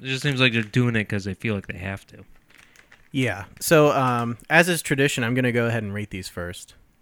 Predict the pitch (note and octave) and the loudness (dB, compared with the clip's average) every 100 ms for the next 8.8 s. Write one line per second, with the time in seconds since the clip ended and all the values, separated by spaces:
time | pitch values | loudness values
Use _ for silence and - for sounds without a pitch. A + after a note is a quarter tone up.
0 | _ C3 A2 C3 D#3+ - _ F#2 G2 A2 | _ -20 -16 -12 -10 -12 _ -10 -8 -6
1 | G2+ E2+ F2 - _ _ _ - - - | -6 -8 -10 -14 _ _ _ -20 -16 -12
2 | E3+ D3+ B2+ A2+ G#2 G#2 G2+ E2 - A#2 | -10 -6 -4 -4 -6 -10 -10 -10 -10 -12
3 | - A2 G#2+ G2+ G#2 G2+ F#2+ F#2 F#2+ G2 | -10 -10 -8 -8 -6 -8 -8 -10 -10 -10
4 | G#2 - _ _ _ _ _ _ _ - | -12 -14 _ _ _ _ _ _ _ -20
5 | _ _ A#2+ A#2 A2+ A2 - - - - | _ _ -14 -10 -8 -8 -8 -12 -12 -10
6 | - A2 G#2+ G#2 F#2 - F2 E2 E2 F#2 | -8 -8 -8 -8 -8 -8 -12 -10 -14 -16
7 | - G#2 G2 C3+ C3+ A#2+ A2+ A2+ A2 A2 | -12 -10 -6 -4 -2 -4 -6 -6 -6 -6
8 | A#2 G#2+ - G2+ G2 - E2+ F2 | -8 -8 -8 -8 -8 -10 -12 -16